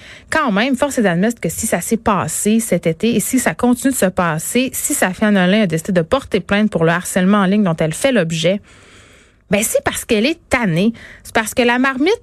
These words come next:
est pleine. Et quand la marmite est pleine, elle déborde. Les femmes,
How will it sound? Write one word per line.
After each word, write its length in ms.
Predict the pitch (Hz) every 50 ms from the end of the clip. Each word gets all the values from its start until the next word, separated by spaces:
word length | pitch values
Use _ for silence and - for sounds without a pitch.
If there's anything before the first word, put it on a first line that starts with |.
| - -
est 120 | 190 165
pleine. 480 | - - - 202 180 196 214 220 220 220
Et 100 | - 233
quand 100 | - 453 554 554 480
la 80 | 339 247
marmite 260 | 220 226 285 - -
est 120 | 190 170
pleine, 400 | - - - 196 214 254 277 247 -
elle 260 | 175 170 165 165 160
déborde. 640 | 180 269 277 208 170 170 165 185 220 226 220 - - -
Les 200 | 190 208 214 214
femmes, 580 | - - - 285 311 359 349 311 262 196 165